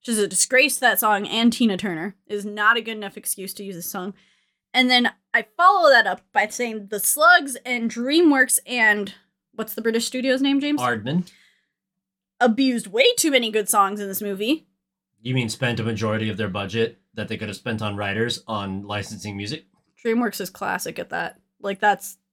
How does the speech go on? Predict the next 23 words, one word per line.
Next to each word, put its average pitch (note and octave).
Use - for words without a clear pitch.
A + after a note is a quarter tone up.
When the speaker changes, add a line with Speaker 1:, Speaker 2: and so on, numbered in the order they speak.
Speaker 1:
that's A#3
par G3+
for G3
the F3+
fucking F3
course, F3
honestly. F#3+
Um, A3+
Speaker 2:
<laughs> C#3+
Speaker 1:
they A3+
spend C4
their B3+
money A#3+
on G#3+
good A#3+
actors C4+
and G#3
Speaker 2:
Good F#3+
actors C#3+
and G3
Speaker 1:
soundtracks. -
Speaker 2:
great -
soundtracks. F#2